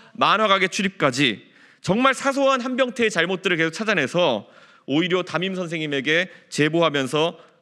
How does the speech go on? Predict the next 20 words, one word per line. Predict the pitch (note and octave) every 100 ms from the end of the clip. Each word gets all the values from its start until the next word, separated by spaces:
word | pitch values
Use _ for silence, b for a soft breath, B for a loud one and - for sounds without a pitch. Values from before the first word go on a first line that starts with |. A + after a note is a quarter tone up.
| -
공격하게 | C#3+ E3 E3+ C#3 G#2+
됩니다. | F#2+ F2+ G2 G2 _ _ _ _ _ _ _ _ _ _ _ _ _ _ _ _
결국 | F#3+ B3+
선생님은 | C4+ C4 C#4+ C4+ B3+
한병태를 | C4 C#4+ C#4 C4 A#3+
불러서 | G3+ F3+ G3+ A#3+ B2+ G#2+ b b b b b
"엄석대가 | D3 G#3+ B3 - A3+
그럴 | A3+ F#3 A3
리 | A#3+
없다면서 | G3 - E3+ D3 B2 D3+ F#3 C3+ A#2+
한병태 | A3 A#3 G3+ F3
네가 | C#3+ F3
잘못하고 | D#3+ D#3 E3 D#3+ D3+
있는 | C#3 B2+ B2
것이야" | A#2+ B2 A#2 G#2 - _
라면서 | A#2 A#2+ A#2+ B2 C#3+ E3+ b b b b
내부 | B2+ D#3+
총질하지 | F3 F3+ E3 D#3 C#3
말라고 | A2+ A2+ C#3+ C3
이야기합니다. | G2+ G2 G2+ G2+ A2+ C3